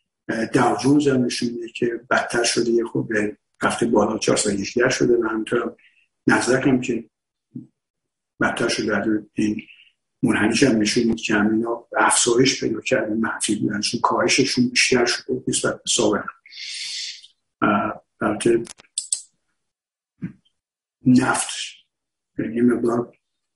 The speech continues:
قیمتش بالاتر رفته، دو دلار خورده پایین اومده، دلار نود و چهار شده. البته طلا خیلی اعتقاد به طلا دارم، ولی خب طلا <laughs> همیشه درجا می‌زنه روی هزار و هفتصد، هزار و هشتصد یا تغییرات قابل ملاحظه‌ای نداره.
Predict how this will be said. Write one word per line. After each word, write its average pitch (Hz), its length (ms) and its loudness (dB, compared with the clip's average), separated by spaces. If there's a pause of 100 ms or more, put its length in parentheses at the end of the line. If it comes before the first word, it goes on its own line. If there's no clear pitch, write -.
قیمتش 110 420 -2
بالاتر 123 460 2
رفته، 147 340 0
دو 120 160 -2
دلار 131 320 4
خورده 123 400 0
پایین 120 280 -4
اومده، 113 320 -4
دلار 113 240 -12
نود 107 220 -4
و - 20 -12
چهار 147 360 0
شده. 127 420 -2 (920)
البته 139 220 4
طلا 135 340 2
خیلی 147 300 2
اعتقاد 143 400 0
به 135 60 -2
طلا 135 300 2
دارم، 139 360 0
ولی 127 120 -2
خب - 220 -8
طلا - 520 -2 (480)
<laughs> - 0 -
همیشه 131 300 2
درجا 135 480 2
می‌زنه 131 360 4
روی 127 420 2
هزار 123 220 -2
و 123 100 -2
هفتصد، 117 420 0
هزار 120 260 2
و 117 140 2
هشتصد 117 520 0
یا 113 260 0
تغییرات 117 480 0
قابل 110 360 0
ملاحظه‌ای 110 440 2
نداره. 127 480 4